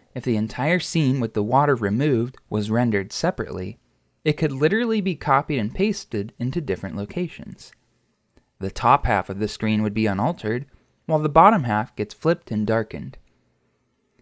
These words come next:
This would be simple to do in the other split screen effect as well. Just split the screen into a few bands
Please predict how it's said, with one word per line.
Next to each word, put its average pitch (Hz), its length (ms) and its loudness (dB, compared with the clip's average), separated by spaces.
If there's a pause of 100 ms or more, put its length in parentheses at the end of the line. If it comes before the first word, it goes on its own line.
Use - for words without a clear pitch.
(300)
This 226 140 0
would 247 120 2
be 214 120 2
simple 190 340 0
to - 120 -8
do 156 200 2
in 120 100 0
the 120 160 0
other 123 280 2
split 220 320 2
screen 104 280 -4
effect - 380 -6
as 107 100 -10
well. 147 380 -4 (420)
Just - 400 0
split - 380 -2
the 110 80 -8
screen 147 400 -2
into 110 220 -4
a 104 80 -2
few 101 200 -4
bands 135 640 0